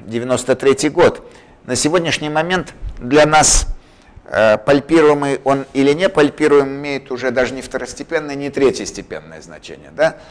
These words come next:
Потому что возможности именно, э, эхографической оценки его гораздо более важны, чем признак,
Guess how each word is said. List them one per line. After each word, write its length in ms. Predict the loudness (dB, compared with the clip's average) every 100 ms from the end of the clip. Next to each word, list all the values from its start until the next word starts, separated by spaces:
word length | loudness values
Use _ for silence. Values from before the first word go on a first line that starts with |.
| -18
Потому 320 | -14 -6 -6 -6
что 160 | -4
возможности 880 | 0 0 2 2 0 -6 -4 -4 -4 -6 -20 -20 -20 _
именно, 600 | -4 -4 -6 -4 -2 -2 -8 _ _ _
э, 560 | -6 0 2 2 -2 -4 -12 -20 _ _ _ -20 -20 -20 _ _ -6
эхографической 920 | -4 -2 2 2 2 -2 -4 0 0
оценки 560 | 2 0 0 0 0 0
его 360 | 2 2 -2 -4 -20 -20 _
гораздо 720 | 0 4 6 4 2 -4 -4 -10 _ _ _ _ _ _
более 540 | -2 2 4 4 2 -2
важны, 460 | -2 2 2 0 -10
чем 340 | -4 -4 -4 -12 _ -6
признак, 520 | -6 -4 -8 -10